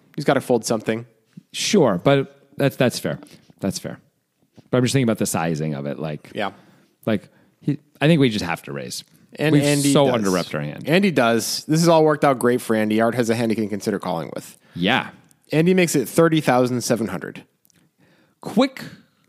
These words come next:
Speaker 2: thought experiment before we get into what Art actually does. What if Art goes all in? What's Andy supposed to do now?
Speaker 1: If Andy has starting the river, he starts with, like, sixty-one K.
Speaker 2: He puts in half a stack.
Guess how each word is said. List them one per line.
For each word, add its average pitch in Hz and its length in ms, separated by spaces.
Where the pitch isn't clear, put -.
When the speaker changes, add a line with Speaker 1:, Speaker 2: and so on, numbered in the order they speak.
Speaker 2:
thought 151 240
experiment 117 400
before 127 140
we 123 80
get 120 80
into 110 120
what 107 140
Art 104 200
actually 95 380
does. 73 440
What 151 160
if 220 120
Art 226 140
goes 175 180
all 131 200
in? 82 180
What's 143 180
Andy 165 160
supposed 131 280
to 113 80
do 101 160
now? - 320
Speaker 1:
If 131 180
Andy 139 360
has 127 600
starting 139 400
the 127 100
river, 123 300
he 127 160
starts 113 400
with, 110 420
like, 110 200
sixty-one 123 800
K. 127 280
Speaker 2:
He - 80
puts 107 220
in 107 80
half 127 320
a - 20
stack. 98 560